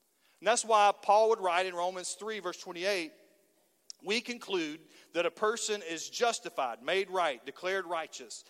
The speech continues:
that he is justified by faith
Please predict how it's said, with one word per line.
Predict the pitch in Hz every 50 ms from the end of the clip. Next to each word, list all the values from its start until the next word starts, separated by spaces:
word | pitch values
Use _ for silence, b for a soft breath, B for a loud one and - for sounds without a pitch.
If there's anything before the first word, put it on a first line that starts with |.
| b b b b b b b
that | 156 160
he | 185 185
is | 170 151 -
justified | - 208 240 247 - - 214 196 - 185 175 175 170 - -
by | 170 165 170 160 - -
faith | - 262 240 190 143 117 - - - - -